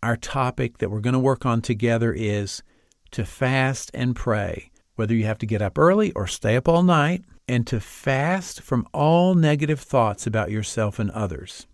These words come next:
You can find this list of twenty ways to follow Christ on the show notes page for last week's episode, which is episode twelve. So that is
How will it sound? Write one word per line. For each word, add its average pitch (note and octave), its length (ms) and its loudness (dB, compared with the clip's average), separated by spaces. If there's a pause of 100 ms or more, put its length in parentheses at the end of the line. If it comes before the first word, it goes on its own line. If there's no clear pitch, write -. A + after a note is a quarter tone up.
(200)
You C#3 120 2
can A#2+ 160 0
find E3 320 4
this C3+ 180 2
list C#3 380 2
of A#2+ 100 -4
twenty C3 240 2
ways A#2+ 260 2
to B2 100 -4
follow G#2+ 280 0
Christ A2+ 640 -2 (260)
on A2+ 140 0
the A2 60 0
show E3 240 2
notes C#3 280 2
page A#2 360 0
for - 120 -2
last C3+ 400 2
week's A#2 240 0
episode, A2 480 -2
which A2+ 240 -2
is G#2 160 -4
episode G#2 500 -2
twelve. G#2+ 460 2
So G#2 220 -2
that A2 320 0
is G#2 480 -2